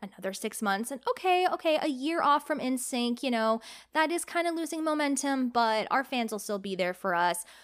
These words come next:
If Justin had been honest with them, the other four could have used that N sync momentum to carve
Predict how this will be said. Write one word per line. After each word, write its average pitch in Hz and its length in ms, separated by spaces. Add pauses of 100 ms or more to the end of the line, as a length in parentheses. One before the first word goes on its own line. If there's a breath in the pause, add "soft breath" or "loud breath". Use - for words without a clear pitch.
(140 loud breath)
If - 160
Justin 277 360
had 277 160
been 269 180
honest 277 400
with 233 140
them, 196 340 (200 loud breath)
the 277 140
other 311 220
four 330 380
could 277 140
have 277 100
used 269 400
that 277 200
N 254 160
sync 262 300
momentum 233 560
to 226 140
carve 240 580